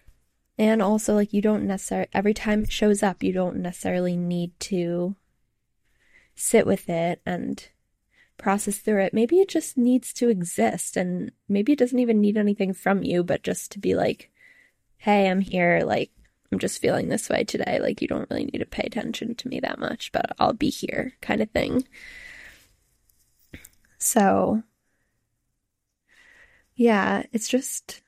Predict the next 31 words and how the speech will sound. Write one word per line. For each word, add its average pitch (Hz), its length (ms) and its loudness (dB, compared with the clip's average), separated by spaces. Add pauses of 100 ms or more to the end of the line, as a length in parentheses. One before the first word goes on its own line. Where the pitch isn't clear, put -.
so 254 460 0
important 214 500 0
for 196 120 0
me 180 260 -4
to - 140 -8
remind 185 340 -6
myself - 460 -6
of, - 140 -10
like, - 560 -6 (1800)
that, 220 200 2
like, 220 200 2
every 214 320 2
part 196 300 -2
of 196 120 -4
myself 190 800 -2 (120)
is 190 680 0 (1080)
part 180 340 0
of - 360 -4 (160)
me, 190 400 2 (680)
and 180 500 -2 (260)
to - 140 2
allow 185 260 2
them 196 180 0
to 196 100 -2
come 185 240 -4
up 180 200 -4
and 185 180 0
to 196 100 0
be 185 240 2
with - 220 -2
them - 440 -2